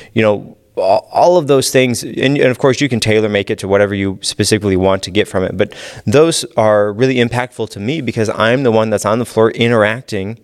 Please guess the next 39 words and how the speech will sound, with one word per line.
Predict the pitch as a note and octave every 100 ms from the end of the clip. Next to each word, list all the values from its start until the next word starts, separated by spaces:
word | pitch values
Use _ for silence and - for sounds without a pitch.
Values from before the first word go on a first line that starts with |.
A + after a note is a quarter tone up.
| _ _
with | B2
those | B2+ A#2+
white | B2+ F3+
belts, | C#2+ -
those | G#2
brand | G2 A2 B2 C3
new | B2+
first | - B2+ B2
trial | C3+ B2
people. | A#2+ D#3 B2 F2 - - - - -
I | A#2+
get | B2+ -
them. | A#2 F2 - - _ _ -
And | A2
so | B2 A#2+ - - -
that | A2+ A2+ B2
interaction | C3 B2+ A2+ C#3 A#2+
that | G#2
I | G2
have | F2+ F2
with | F2+
them, | F#2+ G2+ C#3+
I, | G#2
that | G2 A2 -
tells | A#2 C3+
me, | A2 G2+ G#2+ - - -
gives | A#2+ A#2
me | A#2+
feedback | - B2+ D#3 G#2 F#2+ A#2
on | G2+
how | F#2 G#2+
well | A#2 G2 G#2
I'm | G#2 G#2+
doing | A2 A2
my | A2
job. | A2 A2+ D3+ - - _ _ - - _ _
And | A#2 A#2
if | G2+
they're | A#2+ A#2+ A#2 A2+